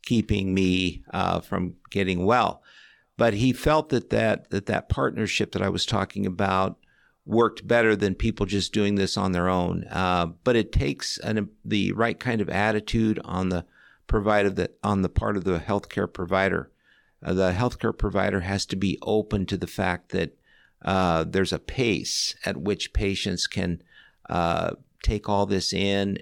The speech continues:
and digest it and start making those changes, those therapeutic changes that are necessary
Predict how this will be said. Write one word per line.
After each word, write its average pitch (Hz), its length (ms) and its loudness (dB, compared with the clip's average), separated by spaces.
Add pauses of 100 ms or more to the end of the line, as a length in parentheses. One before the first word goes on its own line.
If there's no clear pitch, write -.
and 87 200 -2
digest 95 600 0
it 98 320 0
and 90 220 -4
start - 460 0
making 104 500 0
those 92 300 0
changes, 95 640 -2
those 87 200 -2
therapeutic 101 480 -4
changes 90 480 -2
that 92 100 -2
are 92 80 -2
necessary 90 680 -2